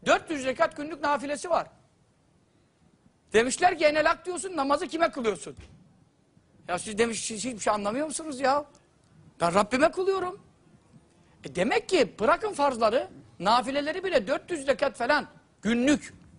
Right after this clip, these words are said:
Bu ne demek ya? E, dolayısıyla bu zatların manası namaz, zahiren namaz kılmayın demek değil. Veyahut huzurun yoksa Allah ile namazı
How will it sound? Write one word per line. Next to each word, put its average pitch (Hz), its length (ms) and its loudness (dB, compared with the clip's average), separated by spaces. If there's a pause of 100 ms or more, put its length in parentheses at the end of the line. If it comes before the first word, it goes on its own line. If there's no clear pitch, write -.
(1000)
Bu 139 80 -14
ne 139 120 -10
demek 330 300 -4
ya? 285 80 -10 (1300)
E, 165 220 -4
dolayısıyla 240 400 4
bu 269 100 -2
zatların 311 440 2
manası 262 580 0
namaz, 254 260 0 (100)
zahiren 247 500 0
namaz 240 280 -4
kılmayın 240 420 -4
demek 214 260 -8
değil. 339 200 -4 (440)
Veyahut 330 380 2
huzurun 330 400 -4
yoksa 339 300 2
Allah 320 300 2
ile 320 160 -2
namazı 320 360 -4